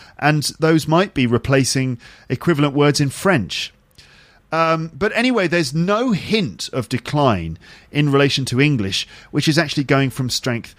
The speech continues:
to strength. It's spoken by something like two point three billion people. English is nowhere near death.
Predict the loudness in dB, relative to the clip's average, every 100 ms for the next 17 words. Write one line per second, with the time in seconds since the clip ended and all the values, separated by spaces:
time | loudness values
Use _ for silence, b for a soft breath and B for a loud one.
0 | b -8 -6 0 2 2 -2 -18 b b
1 | -8 -2 2 4 2 2 0 2 2 2
2 | 0 b b -2 -2 0 0 2 0 -2
3 | -2 0 -2 -6 -4 -2 2 4 4 2
4 | -2 -6 -4 -4 -6 B B -2 0 2
5 | 2 2 0 2 2 4 4 2 2 0
6 | 0 0 2 2 2 -6 -20